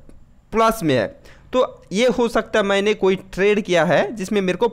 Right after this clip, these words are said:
प्रॉफिट हुआ होगा, ठीक है, या फिर मैं कुछ सेल किया है तो इसमें मेरे को कुछ तरह से प्रॉफिट हुआ है। तो ये क्या होते हैं, ये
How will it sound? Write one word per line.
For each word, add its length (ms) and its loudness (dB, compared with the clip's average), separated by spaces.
प्रॉफिट 400 2
हुआ 140 2
होगा, 240 0
ठीक 260 -2
है, 80 4
या 80 2
फिर 160 0
मैं 220 2
कुछ 200 -4
सेल 300 -2
किया 240 0
है 260 2
तो 60 0
इसमें 400 0
मेरे 180 0
को 180 0
कुछ 220 -6
तरह 280 2
से 140 0
प्रॉफिट 420 -2
हुआ 240 2
है। 60 2
तो 60 2
ये 200 2
क्या 160 0
होते 280 0
हैं, 100 2
ये 420 2